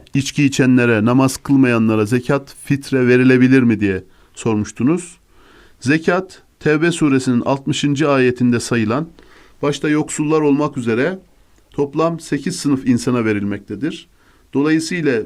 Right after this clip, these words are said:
bu görevin yerine getirilmesi sırasında dini hassasiyeti olan fakirlere öncelik verilmesi, yani dindar, namazında, abdestinde, Allah'ı, peygamberi seven, itaat eden, günahlardan uzak duran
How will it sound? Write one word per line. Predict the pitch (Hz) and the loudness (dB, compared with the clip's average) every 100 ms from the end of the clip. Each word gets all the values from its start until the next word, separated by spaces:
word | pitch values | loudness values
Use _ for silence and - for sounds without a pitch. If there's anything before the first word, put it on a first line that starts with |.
| - | -8
bu | 135 156 | -8 -4
görevin | 147 147 143 139 | -2 0 2 2
yerine | 127 135 143 135 | 4 2 0 0
getirilmesi | 131 131 131 135 131 160 | -2 0 2 2 0 -6
sırasında | - 127 123 123 123 120 95 - _ _ _ _ _ - | -4 -2 0 2 2 2 -2 -10 _ _ _ _ _ -2
dini | 135 143 143 175 170 | 0 2 0 0 -2
hassasiyeti | 143 135 - 139 135 143 135 143 | -2 -4 -2 -2 0 -2 -2 0
olan | 139 131 120 | 0 0 0
fakirlere | 117 123 - 135 127 123 107 | -6 -6 -2 0 2 0 -2
öncelik | 120 127 135 139 143 165 | 0 2 2 2 0 0
verilmesi, | 131 107 101 92 90 123 147 _ _ _ - | 0 0 -2 -4 -6 -12 -16 _ _ _ -6
yani | 120 123 110 101 | -2 0 0 2
dindar, | 127 127 120 113 98 110 | 4 4 4 2 0 -2
namazında, | 123 127 117 123 123 | 0 0 0 0 0
abdestinde, | 110 - 120 110 - 110 104 95 - _ _ - _ - | -2 -4 -4 -4 -4 -2 -2 -4 -10 _ _ -20 _ -2
Allah'ı, | 120 127 123 131 | 0 2 2 0
peygamberi | 131 120 117 117 113 110 | 0 0 0 2 2 0
seven, | - 120 113 107 | -2 0 0 0
itaat | 98 - 117 117 120 | -2 -4 0 0 0
eden, | 107 101 95 | -2 -2 -2
günahlardan | 113 123 123 127 120 123 - | 0 0 2 0 0 -2 -2
uzak | 104 143 - | 0 0 0
duran | 131 107 92 | -2 -2 -6